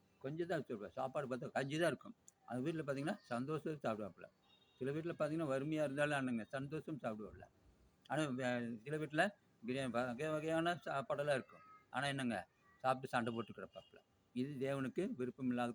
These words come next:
காரியங்களா இருக்கும். அப்ப நீதிமான் என்ன பண்ணணும்? அமெரிக்கையோட சாப்பிட்றது, சாப்பிட்றதுக்காக பாடு, வெறும் துணிக்கா இருந்தாலும் சந்தோஷமான சாப்பாடு பார்க்கணும். சண்டைக்காரோட சண்டை போட்டு சாப்பிட்றத விட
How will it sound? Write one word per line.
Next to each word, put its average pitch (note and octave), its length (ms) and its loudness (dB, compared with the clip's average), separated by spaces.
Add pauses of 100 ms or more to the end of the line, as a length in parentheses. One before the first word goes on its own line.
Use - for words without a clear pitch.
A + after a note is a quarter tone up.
காரியங்களா G2 360 -6
இருக்கும். - 300 -20
அப்ப - 140 -8
நீதிமான் D#3+ 480 0
என்ன C3+ 80 -2
பண்ணணும்? G#2+ 380 -4 (560)
அமெரிக்கையோட D3+ 560 -2
சாப்பிட்றது, A#2 460 2 (220)
சாப்பிட்றதுக்காக A#2 600 -4
பாடு, B2+ 260 -6
வெறும் D3 280 -2
துணிக்கா E3+ 320 -2
இருந்தாலும் E3 340 2 (360)
சந்தோஷமான E3 520 2
சாப்பாடு C3+ 420 2
பார்க்கணும். - 460 -8 (140)
சண்டைக்காரோட C#3+ 580 0 (480)
சண்டை C#3 220 2
போட்டு C#3 280 0
சாப்பிட்றத B2 340 4
விட A2 160 0